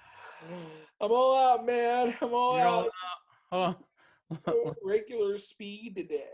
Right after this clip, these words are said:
Speaker 2: Let's call the wingman.
Speaker 1: So, if you want to check out a pretty cool Halloween special about wrestling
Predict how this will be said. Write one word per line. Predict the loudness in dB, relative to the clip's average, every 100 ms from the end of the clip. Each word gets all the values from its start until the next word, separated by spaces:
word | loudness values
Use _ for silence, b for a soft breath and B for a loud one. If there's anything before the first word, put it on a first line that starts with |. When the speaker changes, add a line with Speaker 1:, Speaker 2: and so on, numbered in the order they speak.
| -18
Speaker 2:
Let's | -10
call | -2 -2
the | 0
wingman. | -4 -4 -6 -8 -12 b b b -20 _ _ _ _ _ _ _ _ _ _ _ _ _ _ _ _ _ _ _ _ _ _ _ _ _ _ _ _ -20 b b b b b b _ _
Speaker 1:
So, | -20 -10 -8 -8 -14 _ _ _
if | -18 -16
you | -14
want | -10 -8 -8 -10
to | -14 -14
check | -14 -6 -4 -4 -6
out | -8 -8 -10
a | -12
pretty | -12 -14 -14 -14
cool | -8 -6 -6
Halloween | -6 -8 -8 -10 -14 -12 -12
special | -14 -12 -10 -10 -14 -12 -10 -10 -12 -14
about | -12 -10 -12 -12
wrestling | -12 -12 -12 -14 -14 -14